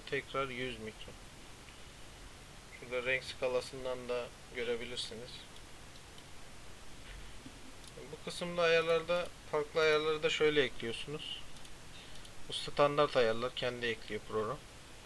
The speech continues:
Biz farklı bir ayar eklemek istediğimizde buna çift tıklıyoruz. Burada Add Settings dediğimiz zaman programda kullandığımız bütün ayarlar mevcut. Diyelim ilk katmandaki duvar sayısını arttırmak istiyoruz. Buradan eklediğimiz zaman buraya geliyor. Normalde değerimiz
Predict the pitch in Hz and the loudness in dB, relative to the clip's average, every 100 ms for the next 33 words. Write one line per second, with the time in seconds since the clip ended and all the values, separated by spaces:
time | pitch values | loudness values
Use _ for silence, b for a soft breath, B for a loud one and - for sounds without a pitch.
0 | - 127 - 135 135 147 143 139 139 - | -8 -2 2 2 2 4 8 8 6 2
1 | 135 - 147 143 - 139 139 139 147 147 | -2 0 0 0 0 -2 0 0 2 2
2 | 143 - 147 - - - 117 160 - - | 2 2 0 -6 -4 -4 -4 -4 -8 -10
3 | - B B B B B - - 127 139 | -10 B B B B B -10 -8 -2 -2
4 | - 143 143 - 147 151 143 - 135 147 | 0 0 0 0 0 0 -2 0 2 2
5 | 151 127 120 135 151 - - 139 135 139 | 0 0 0 0 -4 -6 0 4 4 4
6 | 139 - 139 139 139 143 135 139 143 151 | 2 2 4 4 4 0 -2 -2 -2 4
7 | 135 120 139 131 127 123 113 147 - - | 6 6 6 4 4 2 2 -8 -10 -10
8 | - - - - B B B B B - | -8 -8 -10 -12 B B B B B -14
9 | - 139 131 127 143 - 143 135 139 135 | 2 4 6 2 -2 4 4 4 2 4
10 | 131 - 139 139 139 143 - - - 123 | 0 0 0 6 6 6 2 0 6 6
11 | 117 127 139 135 - 135 135 120 - 117 | 4 0 4 4 4 0 0 0 -2 -6
12 | 127 127 123 123 123 131 131 131 117 113 | -6 -2 2 2 0 -2 0 0 -2 -2
13 | 127 120 120 120 113 113 127 127 127 127 | -2 0 0 0 0 -2 0 0 2 0
14 | 123 131 127 127 | 2 4 4 2